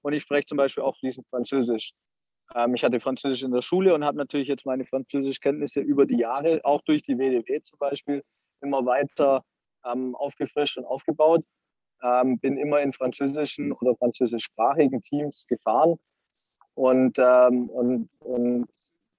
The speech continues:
kann mich mittlerweile dort relativ problemlos, ähm, ja, bewegen. Ähm, ich hatte zum Beispiel zuletzt mein, mein, mein Teamkollege Jean-Philippe Dérault,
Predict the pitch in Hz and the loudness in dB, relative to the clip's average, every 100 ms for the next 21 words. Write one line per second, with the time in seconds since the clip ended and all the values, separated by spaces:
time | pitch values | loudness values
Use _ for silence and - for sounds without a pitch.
0 | _ - 143 127 143 135 135 131 135 135 | _ -14 -4 -2 -2 -4 -4 0 2 4
1 | 127 131 135 131 131 123 123 143 147 143 | 4 4 4 2 -2 -2 -2 -2 -2 -4
2 | 135 _ _ - 117 123 147 151 147 143 | -6 _ _ -12 -4 -2 -2 0 0 0
3 | 135 _ - 131 127 127 127 123 123 - | -6 _ -2 2 2 0 -2 -2 -4 -8
4 | _ _ - 113 127 139 - _ _ 135 | _ _ -4 0 2 0 -4 _ _ -4
5 | 117 151 160 147 139 - _ _ - 123 | 0 2 2 -2 -6 -10 _ _ -6 -4
6 | 123 135 127 - 123 - - - 123 123 | -4 -4 -6 -4 -4 -4 -6 -6 -6 -6
7 | - 127 127 127 123 123 127 123 123 - | -6 -4 -4 -6 -10 -8 -8 -6 -4 -2
8 | 135 143 139 123 120 131 127 123 127 - | 2 6 6 6 4 2 2 2 2 4
9 | 123 120 165 | 4 6 4